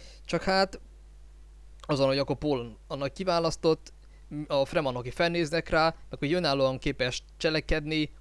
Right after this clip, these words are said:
olyan dolgokat, amiket más nem tud megtenni, ki kell állni a próbákat,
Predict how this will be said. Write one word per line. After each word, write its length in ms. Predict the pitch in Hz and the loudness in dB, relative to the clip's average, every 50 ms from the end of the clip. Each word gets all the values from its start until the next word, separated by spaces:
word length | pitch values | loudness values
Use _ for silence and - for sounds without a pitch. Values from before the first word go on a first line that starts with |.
| - | -6
olyan 140 | - 147 139 | -4 -2 -2
dolgokat, 480 | 131 127 127 123 131 127 120 120 120 120 | -2 -2 -2 -2 -2 -2 -2 -2 -2 -4
amiket 440 | 123 123 120 127 123 - 131 123 | -4 -4 -6 -6 -4 -4 -4 -4
más 200 | 131 143 143 - | -4 -6 -6 -4
nem 120 | - 165 175 | -4 -4 -2
tud 160 | 170 190 170 | 0 0 0
megtenni, 580 | 170 175 - - - 175 170 170 170 170 165 - - - - - - - - - 170 - | 0 0 -2 0 0 2 2 2 2 0 0 -2 -8 -14 -18 -20 -20 -20 -16 -16 -10 -8
ki 100 | - 170 | -8 -2
kell 180 | - 156 147 | 2 2 4
állni 240 | 147 143 135 131 123 | 4 4 2 0 -2
a 80 | 117 110 | -6 -4
próbákat, 800 | - - 190 196 175 170 175 175 170 - - 175 165 165 - - | 0 2 4 4 6 6 4 4 4 2 2 2 2 2 0 -4